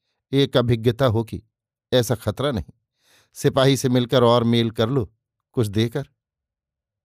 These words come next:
शायद ही वो मुझसे पुरस्कार ले। समझा कर दो,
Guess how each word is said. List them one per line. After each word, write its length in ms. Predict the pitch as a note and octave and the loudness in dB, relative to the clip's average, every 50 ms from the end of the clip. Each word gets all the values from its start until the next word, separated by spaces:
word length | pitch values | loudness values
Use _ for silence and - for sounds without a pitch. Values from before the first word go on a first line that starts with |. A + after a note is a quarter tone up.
| _ _ _ _ _ _ _ _ _ _ _ _ _ _ _ _ _ | _ _ _ _ _ _ _ _ _ _ _ _ _ _ _ _ _
शायद 380 | - - - B2+ B2 C3 C3+ C3 | -12 -2 0 2 2 4 2 2
ही 80 | C#3+ | 2
वो 140 | C#3+ C#3 C3+ | 2 2 2
मुझसे 340 | B2+ C3+ C3 A#2 - - C#3+ | 4 2 2 0 0 -4 -4
पुरस्कार 580 | - - A2+ A2+ G#2+ - - - C#3+ D#3+ - - | -2 0 0 0 0 -2 -4 -4 -4 -4 -4 -8
ले। 100 | E2 - - _ _ _ _ _ _ _ _ _ _ _ _ _ _ _ _ _ _ _ _ _ _ | -14 -14 -16 _ _ _ _ _ _ _ _ _ _ _ _ _ _ _ _ _ _ _ _ _ _
समझा 420 | - - A#2+ G#2 G#2+ - F2 G#2 | -4 0 0 0 2 0 0 -4
कर 180 | A2 - D#3+ C3+ | 0 0 -2 -2
दो, 200 | G2+ F#2+ - - | -2 -6 -10 -12